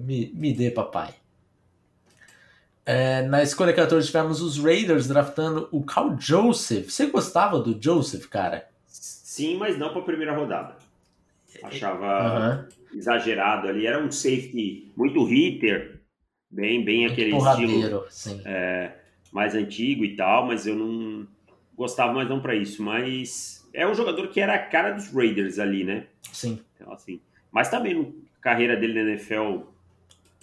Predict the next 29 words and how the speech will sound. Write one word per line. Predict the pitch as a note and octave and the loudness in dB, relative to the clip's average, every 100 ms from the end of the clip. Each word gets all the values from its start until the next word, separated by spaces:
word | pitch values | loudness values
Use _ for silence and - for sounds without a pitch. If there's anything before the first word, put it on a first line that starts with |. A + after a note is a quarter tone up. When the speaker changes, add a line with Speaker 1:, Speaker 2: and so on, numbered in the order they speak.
| - | -14
Speaker 2:
nu-, | G#2+ G2 F2+ F#2 - | -10 -8 -8 -12 -8
nunca | A2+ A2+ A#2 | -6 -4 -4
comprovou | - B2+ B2+ A#2 G2 | -4 -4 -2 -2 0
Speaker 1:
Não | |
Speaker 2:
que | G#2+ | 0
ele | A2+ | 0
valesse | G#2+ G#2+ G2 | 0 0 -2
uma | G#2+ | -4
Speaker 1:
comprovou, | G2+ G2+ | -4 -4
Speaker 2:
primeira | G2 F#2+ | -4 -4
rodada, | F#2 F2 F#2+ G2 F2+ | -4 -2 -2 -2 -4
né? | G2+ | -8
Speaker 1:
ah. | - - _ _ | -10 -14 _ _
Speaker 2:
Ele, | - A3+ A#3+ - | -4 -4 -4 0
e | E3+ | 2
ele | E4+ | 2
tá | - F4+ | 0 0
nos | E4+ | 0
Raiders, | D3 C3+ A2+ G#2 F#2 | 2 2 4 2 0
né? | A#2 - - _ _ _ - | -4 -8 -14 _ _ _ -8
Speaker 1:
Não, | A2 C3 B2+ | 0 2 4
ele | A#2 B2+ B2+ - - _ _ _ _ _ _ - - | 2 2 0 -4 -10 _ _ _ _ _ _ -20 -20
saiu, | - C#3 C#3 F3+ | -4 0 2 2
ele | F3+ | 0
foi | D#3+ | 0
pros, | D#3+ D#3+ C3 - - - | 0 -2 -2 -6 -8 0
Speaker 2:
Ah, | E3+ | 2
não. | E3+ C3+ | 2 2
Speaker 1:
pros | - | -2